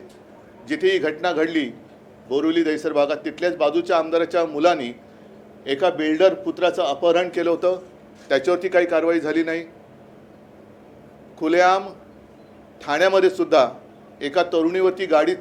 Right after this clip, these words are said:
चढवून तिला जीवे मारण्याचा प्रयत्न झाला होता, तो सुद्धा भाजपचा कार्यकर्ता म्हटल्यानंतर त्याच्याही, त्याच्याहीवर कार-, का-, कारवाई झाली नाही. कालच पुण्यामध्ये निखिल वागळे, विश्वंभर चौधरी, असीम सरोदे, म्हणजे ज्या असीम सरोदेनी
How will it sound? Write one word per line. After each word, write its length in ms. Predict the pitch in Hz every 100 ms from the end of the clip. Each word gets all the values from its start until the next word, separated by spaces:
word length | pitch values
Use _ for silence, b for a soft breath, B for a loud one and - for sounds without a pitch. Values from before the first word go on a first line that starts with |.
| -
चढवून 400 | 147 175 151 110 - - - - - -
तिला 180 | 156 175
जीवे 260 | 147 160
मारण्याचा 360 | 190 185 180 185
प्रयत्न 360 | 180 170 170 165
झाला 180 | 156
होता, 220 | 170 175 170
तो 160 | 175
सुद्धा 240 | 170 175 165
भाजपचा 420 | 135 151 165 175
कार्यकर्ता 480 | 147 156 160 156 156
म्हटल्यानंतर 520 | 147 - 160 160 170
त्याच्याही, 460 | 170 127 165 165
त्याच्याहीवर 560 | 170 - 127 165 165 165
कार-, 220 | 170 160
का-, 360 | 156 156 143 139
कारवाई 360 | 139 143 151
झाली 220 | 147 143 147
नाही. 160 | 156 - - - - - - - - - - - - - -
कालच 520 | 156 185 185 - - - - - - - -
पुण्यामध्ये 640 | 151 170 214 180 131 127 - - - - 113
निखिल 340 | 139 147 196
वागळे, 480 | 185 170 175 180 160
विश्वंभर 480 | 135 156 175 175 170
चौधरी, 640 | 170 156 160 165 165 165 - - - 131
असीम 320 | 135 180 175
सरोदे, 440 | 175 165 160 120
म्हणजे 180 | 123 143
ज्या 120 | 160
असीम 320 | 151 127 175
सरोदेनी 640 | 170 165 165 160 165 180